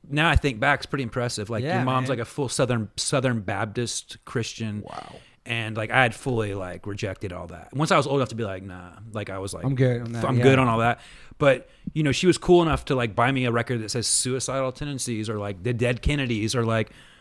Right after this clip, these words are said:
Speaker 1: you know, these are all, like, very
Speaker 2: Bad Religions are big
Speaker 1: Yeah,
Speaker 2: ones.
Speaker 1: crazy names, you know?
Speaker 2: Yeah.
Speaker 1: And remember, I, I always think about, like, man, like,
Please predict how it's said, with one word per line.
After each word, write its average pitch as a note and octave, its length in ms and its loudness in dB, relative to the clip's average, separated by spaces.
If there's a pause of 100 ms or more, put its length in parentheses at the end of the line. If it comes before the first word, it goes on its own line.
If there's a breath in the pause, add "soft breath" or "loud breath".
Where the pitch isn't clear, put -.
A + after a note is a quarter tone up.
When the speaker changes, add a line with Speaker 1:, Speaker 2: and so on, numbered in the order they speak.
(140 soft breath)
Speaker 1:
you E3+ 80 2
know, D#3+ 40 8
these C#3+ 120 4
are C3 80 0
all, C3+ 140 6
like, G#2+ 300 -2
very C#3 140 8
Speaker 2:
Bad D#3 220 8
Religions E3 460 4
are F3 40 -10
big D#3 240 -4
Speaker 1:
Yeah, E3 260 12
Speaker 2:
ones. D#3+ 120 4
Speaker 1:
crazy F#3 460 10
names, F3+ 360 2
you D#3+ 80 0
know? D3+ 220 2
Speaker 2:
Yeah. C#3+ 400 8
Speaker 1:
And D#3+ 140 2
remember, D#3+ 400 4
I, C3 80 -2
I C3+ 60 0
always F3 220 2
think E3+ 240 -6
about, B2 300 -4
like, G#2 240 -10
man, C#3+ 260 -4
like, G#2+ 200 -8